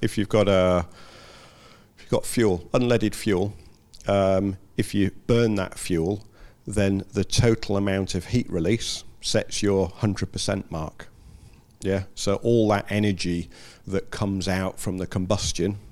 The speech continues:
that sets your hundred percent mark. Now, we convert that bonfire,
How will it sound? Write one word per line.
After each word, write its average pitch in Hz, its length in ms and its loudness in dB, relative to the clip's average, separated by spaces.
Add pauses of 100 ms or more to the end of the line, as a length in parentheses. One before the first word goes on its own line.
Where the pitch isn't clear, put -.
that - 220 -4
sets - 320 -4
your 92 120 -2
hundred 95 340 -6
percent 95 360 -4
mark. 87 360 -12 (1300)
Now, 95 320 -4 (220)
we 104 540 2 (220)
convert 101 680 -2
that 101 320 -4
bonfire, 95 720 -2